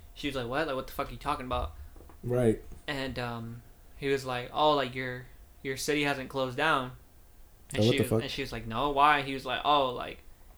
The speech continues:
Speaker 1: 'cause we're, like, we're out of, like, we're not working anymore."
Speaker 2: Oh, shit.
Speaker 1: And, um,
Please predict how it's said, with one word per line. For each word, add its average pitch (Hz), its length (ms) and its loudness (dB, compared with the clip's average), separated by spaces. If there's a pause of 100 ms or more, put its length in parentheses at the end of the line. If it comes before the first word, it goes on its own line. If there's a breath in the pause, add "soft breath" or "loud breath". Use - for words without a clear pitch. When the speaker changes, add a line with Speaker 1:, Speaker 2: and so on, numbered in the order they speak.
(160)
Speaker 1:
'cause 127 160 -4
we're, 139 320 2
like, 127 220 -8
we're 131 120 0
out 123 160 4
of, - 80 -10
like, 123 180 -8
we're 131 160 -2
not 127 280 -4
working 143 340 -4
anymore." 135 800 -4
Speaker 2:
Oh, 110 100 -2
shit. 110 340 -4 (200)
Speaker 1:
And, 123 320 -4
um, 123 440 -4